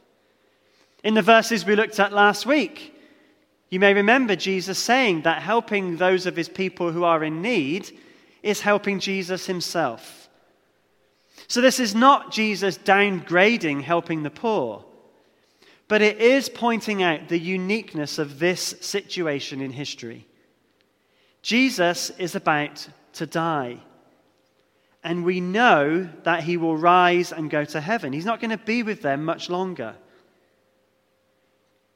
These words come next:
The uniqueness of this situation is actually spelt out in verse twelve. The woman was not wasting the perfume.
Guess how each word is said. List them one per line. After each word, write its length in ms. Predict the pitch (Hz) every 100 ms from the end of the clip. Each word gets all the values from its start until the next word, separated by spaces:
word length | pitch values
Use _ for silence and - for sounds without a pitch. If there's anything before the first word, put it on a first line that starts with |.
| _ -
The 100 | 175
uniqueness 920 | 185 190 247 180 165 143 - - - -
of 160 | 170
this 160 | 180 160
situation 920 | - 185 - 165 175 - 127 113 123 - _ _ _ _ _ _ _ _ _ _ _ _
is 180 | 160 165
actually 300 | 196 - 170
spelt 420 | - 165 156 151
out 200 | 147 139
in 120 | 143
verse 300 | 131 131 127
twelve. 640 | - 127 113 113 - - _ _ _ _ _ _ _ _ _ _ _ _ _ _ _ _ _ _ _ _ _
The 100 | 180
woman 280 | 185 226 233
was 160 | 208 208
not 240 | 214 214
wasting 440 | 202 185 - 185
the 60 | 175
perfume. 640 | 165 165 156 - 113 110